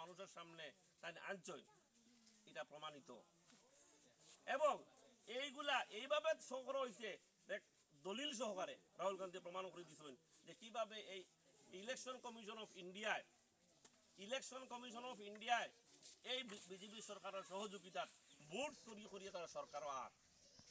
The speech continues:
ভোট চুরি করে সরকার হওয়া মানে কিটা? ডাইরেক্ট এই গণতান্ত্রিক ব্যবস্থাপনারে অস্বীকার করা। এটা মানুষে টের পাই লইছে, বুঝি লইছে। সুতরাং আসাম থেকে যে সরকার পড়ব আর এবং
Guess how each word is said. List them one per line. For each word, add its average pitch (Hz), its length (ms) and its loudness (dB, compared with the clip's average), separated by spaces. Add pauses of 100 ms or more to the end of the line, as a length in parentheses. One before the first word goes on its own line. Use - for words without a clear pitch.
(120)
ভোট 277 160 0 (100)
চুরি 294 220 -4
করে 277 140 2
সরকার 262 300 2
হওয়া 294 140 10
মানে 285 220 2
কিটা? 254 240 6 (800)
ডাইরেক্ট 214 560 6 (200)
এই 226 80 0
গণতান্ত্রিক 220 720 -4
ব্যবস্থাপনারে 247 800 2
অস্বীকার 175 380 -2
করা। 123 200 -2 (1200)
এটা 202 180 -2
মানুষে 180 340 -6
টের 160 200 -8
পাই 139 140 -6
লইছে, 131 280 -10 (340)
বুঝি 196 200 -4
লইছে। 127 280 -12 (1040)
সুতরাং 202 340 4 (520)
আসাম 302 400 6
থেকে 285 180 2
যে 285 120 0
সরকার 262 380 2
পড়ব 233 220 0 (520)
আর 180 140 4
এবং 180 160 -4